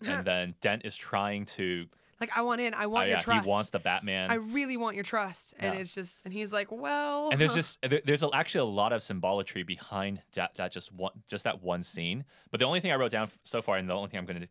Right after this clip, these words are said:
Speaker 2: talk about right now is just he, uh, Gordon says, "We're going after the mob savings. Things could get ugly," <laughs> right? And
Speaker 1: Life
Speaker 2: just
Speaker 1: savings.
Speaker 2: <clears throat> you just,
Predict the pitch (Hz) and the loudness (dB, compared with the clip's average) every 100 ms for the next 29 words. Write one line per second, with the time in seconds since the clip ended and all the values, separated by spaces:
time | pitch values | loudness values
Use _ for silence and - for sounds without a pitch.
0 | - 127 113 98 92 92 120 104 101 - | -4 -2 0 -2 -2 0 0 0 -2 -6
1 | 98 - _ _ - 117 - - 104 98 | -6 -8 _ _ -16 -12 -10 0 2 6
2 | 120 123 110 101 95 - - 110 117 120 | 4 4 2 0 0 -6 -4 0 4 4
3 | 135 113 113 101 90 90 92 - 85 85 | 4 0 0 -2 2 0 0 -6 -4 -6
4 | 85 - - 101 101 - - - - 82 | -8 -12 -10 -8 -8 -10 -8 -6 -6 -10
5 | - - - 294 - 349 113 110 - - | -14 -18 -10 -6 -2 0 2 2 0 -14
6 | - - _ - 120 110 104 98 - 208 | -14 -14 _ -4 -2 0 -2 -4 -2 2
7 | 117 - 196 185 185 185 - - - _ | 2 0 -4 -4 -4 -6 -8 -12 -16 _
8 | - 233 185 113 139 151 - | -2 0 0 0 0 2 0